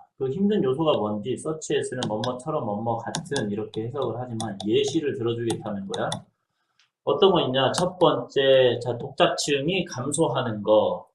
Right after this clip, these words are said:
그다음에 두 번째, 또 뭐가 있어? 광고 수익, 이게 빈약한 광고 수익이니까 변변찮은 광고 수익. 그리고 세 번째, 자, 스티프는,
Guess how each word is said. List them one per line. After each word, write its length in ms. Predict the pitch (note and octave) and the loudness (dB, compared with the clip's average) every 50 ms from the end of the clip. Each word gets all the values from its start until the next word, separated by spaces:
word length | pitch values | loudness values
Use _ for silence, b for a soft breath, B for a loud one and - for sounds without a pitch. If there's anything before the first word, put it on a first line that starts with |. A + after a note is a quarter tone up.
| _ _ | _ _
그다음에 300 | _ - B2 A2+ A2 G#2 G2+ | _ -2 -2 -2 -2 -4 -6
두 240 | - C3+ C3+ C3 B2 | -8 -6 -4 0 2
번째, 640 | B2 A2+ A2 F#2+ F#2+ G2 A2+ A2 G#2+ G#2+ G2+ - | 2 2 0 -2 -4 -2 0 2 2 0 -2 -4
또 80 | - B2 | -6 -4
뭐가 280 | G#2+ A2+ A2 A2 A2 G#2 | -2 -2 0 0 0 -2
있어? 260 | F#2+ - - G2 - - _ _ _ _ _ _ _ _ _ _ _ _ | -2 -4 -8 -10 -10 -14 _ _ _ _ _ _ _ _ _ _ _ _
광고 480 | - C3 B2 B2+ C#3 - - D#3 D3+ D3 | -2 0 2 2 2 0 0 0 2 0
수익, 520 | - - D#3+ C#3+ C#3 C3+ C3 B2+ - _ _ _ _ _ _ _ _ - | 0 -2 -2 -2 -2 -2 -4 -6 -10 _ _ _ _ _ _ _ _ -8
이게 180 | A2+ A2 - - | -6 -6 -4 -2
빈약한 560 | - C#3+ D3 F3+ G3+ G3 - G3+ F3+ D3+ - | -2 2 6 6 6 6 6 4 2 2 2
광고 380 | - - B2+ D#3 D#3 E3 E3 | 2 0 0 2 4 2 2
수익이니까 720 | D#3+ - D#3+ D3+ D3 C#3 C3+ B2+ A#2 A#2 A#2 - C3 A#2+ - | 2 2 0 0 0 0 -2 -6 -6 -6 -2 -2 -2 -2 -2
변변찮은 720 | - B2+ B2+ C3+ C#3 E3 E3+ E3 D#3+ - C3 C3 C3+ C#3 - | -2 -4 -4 0 4 4 4 4 2 0 -4 -4 -4 -4 -6
광고 360 | - A2+ G#2+ G#2+ G#2+ G#2+ G2 | -6 -6 -4 -4 -4 -4 -4
수익. 300 | - - F#2 F2 E2+ _ _ _ _ _ _ _ _ _ _ _ _ - | -6 -8 -12 -12 -14 _ _ _ _ _ _ _ _ _ _ _ _ -4
그리고 260 | A#2+ B2+ A#2 A#2 A#2 | -2 0 0 0 -2
세 240 | A2+ - D#3+ E3+ E3 | -2 2 4 6 6
번째, 880 | - D3 C#3 B2 B2 - - - B2+ B2 A#2+ A#2+ A#2 A2 G#2 - - - - _ _ _ _ _ _ _ _ _ _ - | 6 6 2 2 0 -2 -2 2 4 4 6 6 6 4 2 0 -4 -12 -16 _ _ _ _ _ _ _ _ _ _ -4
자, 80 | B2+ B2 | -2 -2
스티프는, 720 | - - - - G#3 G3 - - D#3+ C3+ G#2+ G2 G2 - | -2 -2 0 -2 -2 -2 -2 -4 -4 -4 -4 -4 -6 -10